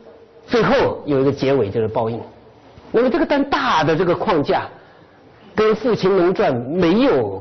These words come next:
更多的区别，没有更多的变化。所以这两个文本，当你阅读的时候，要特别注意的是，杜十娘陆沉百宝箱的细节刻画、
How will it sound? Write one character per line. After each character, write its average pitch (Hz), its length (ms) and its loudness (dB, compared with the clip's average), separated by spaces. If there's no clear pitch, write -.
更 120 300 -2
多 131 240 0
的 104 160 -8
区 - 240 -2
别， - 180 -8
没 170 140 2
有 185 100 2
更 165 180 0
多 151 140 0
的 131 80 -2
变 117 220 -8
化。 - 260 -18
所 240 120 0
以 220 300 2
这 330 220 0
两 135 240 0
个 170 140 0
文 165 240 0
本， 110 340 -4
当 202 240 2
你 156 40 0
阅 185 200 2
读 170 180 -2
的 202 140 0
时 147 160 -8
候， 135 280 0
要 190 120 0
特 185 220 0
别 170 140 2
注 208 280 0
意 147 60 2
的 113 160 -2
是， 135 160 -4
杜 208 240 0
十 185 100 -2
娘 175 180 2
陆 185 140 2
沉 156 220 0
百 151 220 0
宝 98 240 -6
箱 123 260 -6
的 110 120 -8
细 262 540 -2
节 101 320 -8
刻 - 260 -8
画、 - 260 -12